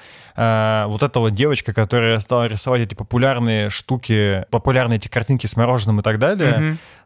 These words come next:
Speaker 1: то все начали разговаривать в целом о живописи, ну, и о том, что она такая, ну, как это вообще можно считать? Ну, как бы для того, чтобы хоть что-то начать обсуждать, нужно же кого-то приводить в пример. Ну, то есть даже когда ты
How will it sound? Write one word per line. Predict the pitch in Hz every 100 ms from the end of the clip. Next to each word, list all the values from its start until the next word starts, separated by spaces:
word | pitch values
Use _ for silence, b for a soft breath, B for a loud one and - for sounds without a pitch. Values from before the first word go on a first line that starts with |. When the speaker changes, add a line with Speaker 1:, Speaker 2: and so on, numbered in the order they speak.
| _
Speaker 1:
то | 127 120 113 110 98 -
все | - - - 147 160 117
начали | 113 120 127 135 - 117
разговаривать | 117 110 107 123 139 123 113
в | -
целом | - 131 127 107
о | 107
живописи, | 104 190 196 - - - - -
ну, | 143 110 -
и | 120
о |
том, | 113 127
что | - 117 110
она | 107 120 113
такая, | 110 123 123 113 104
ну, | - 101 101 117 110
как | - 131 123
это | 113 110
вообще | 107 - 120
можно | 117 117
считать? | 104 - 107 113
Ну, | 120 127 113 - _ - - -
как | - 101
бы | 107
для | 107
того, | 120 131
чтобы | - 120 113
хоть | 123 -
что-то | 139 127
начать | 107 - 107
обсуждать, | 98 113 107 165 233 B B B B -
нужно | 143 147 139
же | 117 113
кого-то | 117 117 127 117
приводить | 113 110 104
в | -
пример. | 107 110 98 98
Ну, | 123
то |
есть | 120 -
даже | 127 139 135
когда | 120 120 127
ты | 123 113 104 95